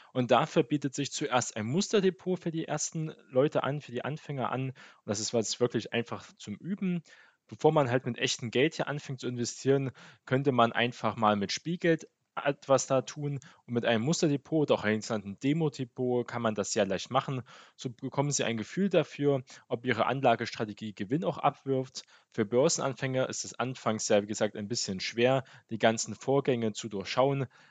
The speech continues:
Manche hat noch nie ein wenig Berührungsängste natürlich auch. Da hilft es erst einmal, mit einem virtuellen Depot auch anzufangen. Damit können die Aktienkäufe und Verkäufe auch simuliert werden,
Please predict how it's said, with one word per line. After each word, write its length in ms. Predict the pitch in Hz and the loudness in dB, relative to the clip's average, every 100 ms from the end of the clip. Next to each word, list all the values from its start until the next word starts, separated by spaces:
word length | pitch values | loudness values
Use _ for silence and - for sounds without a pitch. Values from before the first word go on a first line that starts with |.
| - | 2
Manche 340 | 120 147 131 | 4 4 2
hat 140 | 123 127 | 0 0
noch 120 | 107 | -4
nie 200 | 139 143 | -4 -2
ein 160 | 117 | -2
wenig 280 | 117 113 107 | -2 -4 -6
Berührungsängste 880 | 117 110 151 151 - - 131 147 - | -6 -4 -4 -4 -4 -6 -6 -6 -6
natürlich 440 | 127 - 127 123 - | -6 -6 -6 -6 2
auch. 320 | 117 120 - - - _ | 2 2 -4 -20 -20 _
Da 120 | 113 | 4
hilft 280 | 113 165 - | 4 2 0
es 120 | 131 | -4
erst 360 | - 127 - - | 2 2 2 -2
einmal, 300 | 117 117 117 | 4 4 4
mit 120 | 107 | -2
einem 160 | 110 110 | -4 -4
virtuellen 440 | 123 143 117 113 | -4 -2 0 0
Depot 340 | 107 - 139 | -4 -2 -2
auch 120 | 104 - | -2 -2
anzufangen. 680 | 147 - 180 - 131 131 113 - - _ | -6 -6 -6 -2 -2 -2 -8 -18 -20 _
Damit 300 | 131 143 - | 0 0 -2
können 160 | 135 | -4
die 140 | 120 - | 0 0
Aktienkäufe 960 | 135 - 131 123 - 113 110 113 104 - _ | 0 -2 -6 -6 -2 -2 0 0 0 -4 _
und 220 | 123 113 | -8 -8
Verkäufe 680 | - 143 147 - 127 - 123 | 2 2 2 2 0 0 -4
auch 100 | 107 | -4
simuliert 520 | - 110 104 180 - | -4 -4 2 0 2
werden, 340 | 165 147 143 | 0 0 -2